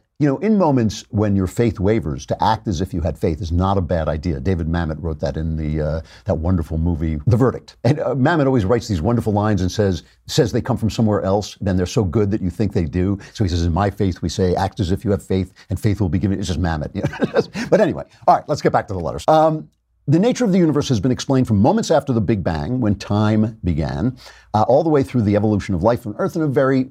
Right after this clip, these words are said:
consistent, robust way. In other words, we know the, a lot of the mechanics of life, which we didn't know before science came. God, first of all, exists out of time, and he is not,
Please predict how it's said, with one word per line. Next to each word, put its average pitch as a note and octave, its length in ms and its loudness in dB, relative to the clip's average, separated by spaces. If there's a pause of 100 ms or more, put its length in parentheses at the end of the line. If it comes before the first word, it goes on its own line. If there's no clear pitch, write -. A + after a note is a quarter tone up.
consistent, - 440 -2
robust F2 340 -2
way. C2 220 -2
In G#2+ 100 -2
other A#2+ 140 2
words, G#2+ 160 2
we D3 140 2
know F#3 280 2
the, A2+ 220 0
a G#2 80 2
lot A2 180 4
of G2+ 60 -2
the G#2 60 0
mechanics G2+ 500 -2
of D2+ 100 -4
life, D2+ 220 -2
which - 160 -10
we G#2 80 0
didn't G2+ 300 0
know E2+ 180 -2
before E2+ 300 -4
science A2+ 420 0
came. D2+ 260 -6 (440)
God, F#3 480 0
first G#2 240 -2
of D#2 80 -4
all, E2 180 -2
exists F2 340 -4 (140)
out B2 140 2
of C#3 120 -6
time, D2+ 480 -6 (380)
and G#2+ 460 0 (160)
he B2 140 0
is G#2 160 2
not, G#2+ 540 2